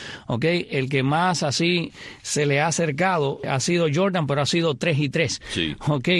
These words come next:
Speaker 1: No, no
Speaker 2: La
Speaker 1: ha
Speaker 2: época de
Speaker 1: podido
Speaker 2: oro con Toros de
Speaker 1: con los
Speaker 2: Chicago.
Speaker 1: Toros de Chicago, correcto. Pero cuando hablamos las estadísticas, rapidito acá, estamos hablando que Bill jugó con Sam Johnson, un jugador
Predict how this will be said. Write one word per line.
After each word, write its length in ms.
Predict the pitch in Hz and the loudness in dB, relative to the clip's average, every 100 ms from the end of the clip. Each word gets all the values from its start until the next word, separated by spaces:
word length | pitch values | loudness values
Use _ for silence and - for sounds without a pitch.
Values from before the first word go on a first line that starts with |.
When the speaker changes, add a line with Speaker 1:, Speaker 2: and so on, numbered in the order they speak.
| 156 | 2
Speaker 1:
No, 320 | 143 151 160 | 2 0 0
no 140 | 147 | 0
Speaker 2:
La 80 | 156 | 0
Speaker 1:
ha 20 | |
Speaker 2:
época 240 | 160 160 175 | 0 2 2
de 60 | 185 | 2
Speaker 1:
podido 200 | 170 92 | 0 -2
Speaker 2:
oro 40 | |
con 340 | 82 78 67 62 - - | -2 -4 -6 -8 -12 -4
Toros 200 | 87 90 | 0 2
de 60 | |
Speaker 1:
con 100 | 160 | 2
los 100 | 160 | 2
Speaker 2:
Chicago. 120 | - 180 | 2 2
Speaker 1:
Toros 140 | 180 | 2
de 60 | 175 | 2
Chicago, 420 | 160 151 156 131 | 0 0 0 0
correcto. 420 | 127 135 156 127 135 | 0 0 0 0 0
Pero 380 | 165 160 165 175 - | 2 2 2 0 -4
cuando 300 | - 180 175 | -2 2 2
hablamos 340 | 196 226 269 247 | 2 2 2 4
las 140 | 202 | 2
estadísticas, 640 | 165 165 190 202 185 151 147 | 2 2 0 0 0 2 2
rapidito 480 | 170 165 185 180 180 | 2 2 2 2 0
acá, 180 | 185 | 2
estamos 280 | 196 180 185 | 2 2 2
hablando 420 | 175 170 185 196 151 | 2 2 2 0 2
que 400 | 151 139 127 139 | 2 2 0 -2
Bill 560 | 131 151 190 202 170 | 0 2 2 2 2
jugó 420 | 127 143 143 175 170 | 0 2 2 2 2
con 200 | 151 131 | 0 2
Sam 340 | 165 160 147 | 2 2 2
Johnson, 420 | 160 180 147 143 | 2 2 0 0
un 60 | 151 | 2
jugador 560 | 160 147 143 160 170 | 2 2 2 2 0